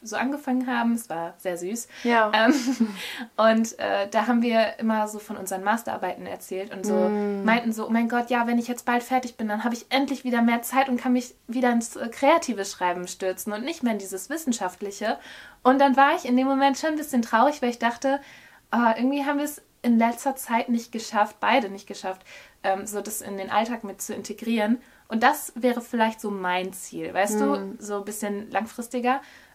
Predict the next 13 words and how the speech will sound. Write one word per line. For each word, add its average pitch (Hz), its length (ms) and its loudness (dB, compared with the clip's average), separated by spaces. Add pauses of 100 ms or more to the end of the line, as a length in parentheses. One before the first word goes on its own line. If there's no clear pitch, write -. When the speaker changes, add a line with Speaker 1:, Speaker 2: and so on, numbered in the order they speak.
(120)
Speaker 1:
ähm, 214 460 0 (320)
dass 226 280 -2
ich 247 120 -6
das 233 180 -8
mehr 233 640 2
wirklich 226 420 -8
in 214 80 -10
meinem 202 220 -6
Alltag 190 540 -8 (140)
einfließen 185 560 -6
lasse 175 380 -8
und 139 140 -12
entweder, 208 560 0